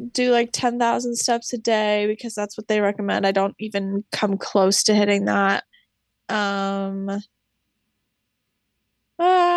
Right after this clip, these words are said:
I wanna nail down a good morning routine. Um,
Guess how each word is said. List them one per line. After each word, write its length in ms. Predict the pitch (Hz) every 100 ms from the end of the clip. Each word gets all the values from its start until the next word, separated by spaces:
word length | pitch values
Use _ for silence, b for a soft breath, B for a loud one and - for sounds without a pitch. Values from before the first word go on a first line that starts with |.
| 349
I 60 | 302
wanna 260 | 330 349
nail 300 | 311 247 247
down 280 | 254 262 254
a 60 | 254
good 560 | 240 233 226 226 220 220 B B _ -
morning 400 | 226 226 233 240
routine. 840 | 240 233 - 240 226 226 226 233 B _ _ _ _ _ -
Um, 800 | 226 214 208 208 208 208 208